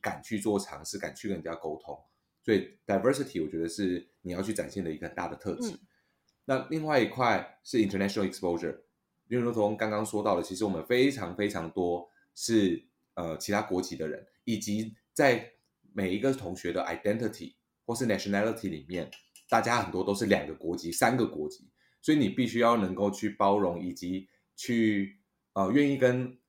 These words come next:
Speaker 1: 国际去接轨，所以他很在乎你能不能去跟不是属于你同样国籍或文化的人去做互动，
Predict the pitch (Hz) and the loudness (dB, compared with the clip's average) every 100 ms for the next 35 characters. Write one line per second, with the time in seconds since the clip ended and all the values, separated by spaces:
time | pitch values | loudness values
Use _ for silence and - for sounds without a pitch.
0 | - 104 107 - 113 131 107 - 113 123 | -2 2 2 2 0 0 -2 4 4 4
1 | 101 - - _ - 135 123 123 110 98 | -2 -6 -10 _ 6 6 6 0 -2 2
2 | 104 98 95 90 87 92 127 120 90 90 | 2 2 0 -2 -4 -2 0 2 0 -4
3 | 110 98 101 101 101 131 170 165 101 95 | -6 2 2 2 -2 -2 0 0 2 2
4 | 101 82 - 85 90 117 110 98 - 92 | 2 -2 -6 -6 -2 0 -2 -4 -2 -2
5 | 95 92 110 87 85 123 - 85 78 85 | -2 0 0 0 0 2 2 -2 -8 -14
6 | _ - 113 113 98 - 98 - 95 - | _ -8 -2 2 2 0 -4 0 -2 -2